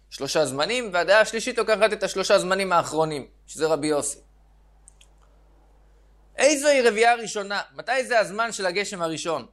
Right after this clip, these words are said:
הבחירה, אם הגשם הראשון הגיע מוקדם מאוד, בשלושה במר חשוון.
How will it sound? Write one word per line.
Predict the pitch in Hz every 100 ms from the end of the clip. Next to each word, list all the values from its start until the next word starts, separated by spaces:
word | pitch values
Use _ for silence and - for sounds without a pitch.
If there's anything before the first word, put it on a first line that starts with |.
| _
הבחירה, | - 202 165 220 208 208 226 220
אם | 240
הגשם | 233 240 220
הראשון | 196 220 208
הגיע | 185 208
מוקדם | 190 156 147 208 196
מאוד, | 185 202 208 - _ _ _ _ _ _ _ _ _ _ _ _ _
בשלושה | 214 220 254 285 277
במר | 262 247 240
חשוון. | 302 190 190